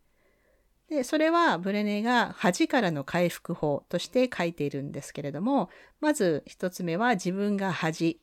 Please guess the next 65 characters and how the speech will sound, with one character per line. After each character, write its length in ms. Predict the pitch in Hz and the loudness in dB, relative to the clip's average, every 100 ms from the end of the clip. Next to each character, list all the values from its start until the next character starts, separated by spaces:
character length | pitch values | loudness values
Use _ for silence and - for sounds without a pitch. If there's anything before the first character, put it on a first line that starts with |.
| _ | _
シ 200 | - 220 | -6 0
ェ 140 | 185 | 0
イ 40 | 156 | 0
ム 180 | 135 202 | -6 -2
を 180 | 233 247 | 0 0
感 280 | - 180 170 | 0 0 0
じ 120 | 160 | -2
て 160 | 156 | -2
い 40 | 151 | -2
る 100 | 147 | -6
こ 120 | 151 | -6
と 160 | - 277 | 0 2
を 80 | |
理 140 | 254 202 | 2 0
解 200 | 165 147 | -2 -4
す 140 | - | -6
る 120 | 135 | -8
こ 100 | - | -10
と。 160 | - - _ _ _ _ _ | -12 -14 _ _ _ _ _
そ 120 | - 208 | -2 -2
し 120 | - | 0
て 260 | 311 294 - _ - | 2 2 0 _ -6
信 300 | - 240 247 | 2 4 6
頼 180 | 233 | 4
で 120 | 220 214 | 2 0
き 120 | 208 | 0
る 100 | 185 | 0
人 180 | - 175 | 0 0
に 220 | 277 294 | 0 0
そ 160 | - | -2
れ 140 | 151 170 | -2 0
を 120 | 254 | 0
話 400 | - 156 165 165 | -2 -2 0 -2
す 80 | - | -4
こ 120 | 135 | -8
と 200 | - - _ - | -6 -10 _ -16
で 120 | 90 | -14
す。 180 | - - _ _ _ _ _ _ _ - | -16 -20 _ _ _ _ _ _ _ 2
何 180 | 285 | 4
度 120 | 262 196 | 4 4
か 200 | 165 - | 0 0
こ 100 | 180 | 0
の 120 | 185 | 0
ポ 100 | 180 | 0
ッ 20 | |
ド 140 | 175 214 | -2 0
キ 100 | 233 | 0
ャ 60 | |
ス 20 | 233 | 0
ト 140 | 202 | -2
で 80 | 190 | 0
も 180 | 254 311 | 2 2
お 20 | |
話 360 | 220 175 - 160 | 2 0 -2 -4
し 60 | |
し 20 | |
て 140 | - 196 | -2 0
い 20 | |
る 100 | 202 | 0
と 100 | 185 | -2
思 140 | 175 | -2
い 60 | 185 | -2
ま 100 | 208 | -2
す 100 | - | -4
が、 260 | 196 208 | -2 -2